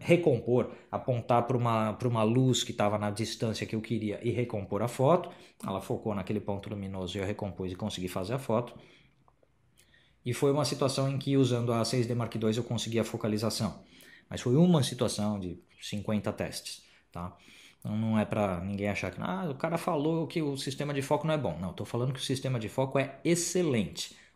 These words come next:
Apenas no extremo da baixa luz tem câmeras que desempenham um pouco melhor e o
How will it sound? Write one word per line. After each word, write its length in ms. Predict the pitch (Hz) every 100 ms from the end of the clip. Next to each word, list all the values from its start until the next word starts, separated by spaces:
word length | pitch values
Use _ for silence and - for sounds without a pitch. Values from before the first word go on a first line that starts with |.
| _
Apenas 560 | 110 104 - 180 180 139
no 100 | 139
extremo 340 | 127 110 104
da 140 | 101 92
baixa 300 | 101 - 131
luz 200 | 131 139
tem 160 | 123
câmeras 380 | 123 104 98 104
que 100 | 117
desempenham 380 | 107 90 82 82
um 40 |
pouco 200 | 85 82
melhor 340 | 95 120 104 - - - _ -
e 460 | 156 170 170 - - -
o 420 | 120 120 117